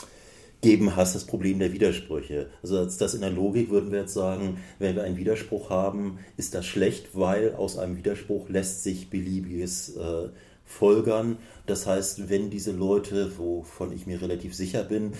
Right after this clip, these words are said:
äh, Widersprüche in ihrem Weltbild, in ihren Überzeugungen haben, heißt das ja, was können ja eigentlich keine sinnvollen Aussagen treffen und deswegen müssen sie doch eigentlich auch vor, vor, vor Autos laufen.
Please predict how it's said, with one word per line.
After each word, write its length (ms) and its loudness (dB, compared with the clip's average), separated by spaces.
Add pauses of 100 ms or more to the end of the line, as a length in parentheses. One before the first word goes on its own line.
(340)
äh, 520 6
Widersprüche 580 0
in 340 0
ihrem 280 0
Weltbild, 400 4
in 120 0
ihren 240 0
Überzeugungen 680 0
haben, 460 -2 (200)
heißt 280 0
das 220 -2
ja, 220 -4
was 440 -14 (340)
können 240 4
ja 140 2
eigentlich 220 -2
keine 240 -4
sinnvollen 420 0
Aussagen 640 0 (260)
treffen 420 0
und 100 -2
deswegen 340 -2
müssen 260 -2
sie 40 -2
doch 120 -6
eigentlich 260 -6
auch 80 -6
vor, 220 -2
vor, 160 -6
vor 140 -8
Autos 300 -2
laufen. 420 -6